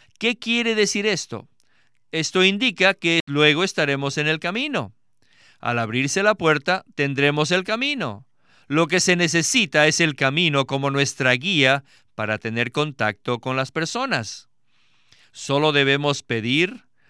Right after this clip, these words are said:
buscar y llamar. Luego se nos abrirá la puerta y luego el camino estará delante de nosotros. ¿Ven esto?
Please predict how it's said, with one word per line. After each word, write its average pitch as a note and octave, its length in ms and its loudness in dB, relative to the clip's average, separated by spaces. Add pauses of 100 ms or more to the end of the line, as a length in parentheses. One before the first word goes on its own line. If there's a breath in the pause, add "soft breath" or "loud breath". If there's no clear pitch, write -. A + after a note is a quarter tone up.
buscar B2 960 -2 (160)
y B2+ 140 -4
llamar. G2+ 720 -6 (360 soft breath)
Luego D3 360 2
se D#3+ 160 -2
nos C#3 160 -4
abrirá A2+ 380 -2
la D3 140 -2
puerta C3+ 520 -2 (140)
y C3+ 100 -4
luego B2+ 400 0
el A#2 100 -2
camino B2 640 -4
estará A#2 500 -4
delante G#2+ 440 -4
de A2 100 -4
nosotros. G#2+ 600 -6 (200)
¿Ven F3+ 180 -4
esto? G3+ 280 -6